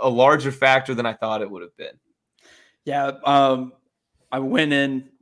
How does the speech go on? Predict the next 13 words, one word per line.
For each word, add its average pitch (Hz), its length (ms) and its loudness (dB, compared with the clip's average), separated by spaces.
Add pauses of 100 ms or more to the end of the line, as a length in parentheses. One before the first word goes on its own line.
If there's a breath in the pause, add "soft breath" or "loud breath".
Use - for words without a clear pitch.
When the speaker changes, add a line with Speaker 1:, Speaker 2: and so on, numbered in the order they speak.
(180)
Speaker 2:
I 139 40 -8
was 139 120 -8
talking 151 160 0
to 151 40 -2
my 143 120 2
buddy 135 340 -2
today, 123 560 -8 (200)
and 117 160 -14
he 127 240 -10
wanted 123 260 -10
to 120 80 -10
go 117 180 -8
in 120 240 -10